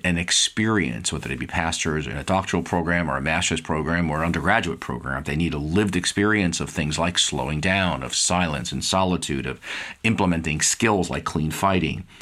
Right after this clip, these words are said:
And, and then we got into the discussion that that means that teachers and professors need to actually live it. So it's not just an academic exercise. It almost immunes people from the real thing.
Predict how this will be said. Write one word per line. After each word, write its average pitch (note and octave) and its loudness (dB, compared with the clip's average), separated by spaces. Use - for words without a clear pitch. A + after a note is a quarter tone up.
And, F#2+ 2
and G#2 4
then A2+ 4
we G#2+ 4
got G2 4
into F2+ 2
the F#2 4
discussion F#2+ 2
that F2 2
that G2+ 2
means F#2+ 2
that F2+ 0
teachers A2+ 0
and E2+ 0
professors F#2+ 0
need F2+ 2
to C2 0
actually D#2 2
live F2+ 4
it. F2 0
So F#2+ 0
it's F2+ 0
not F#2+ 2
just F2+ 0
an D2+ -2
academic D#2 0
exercise. E2 0
It F2 0
almost F2+ 2
immunes G#2+ 4
people D#2+ -2
from D#2 -2
the D2 -2
real C#2 -4
thing. F#2 2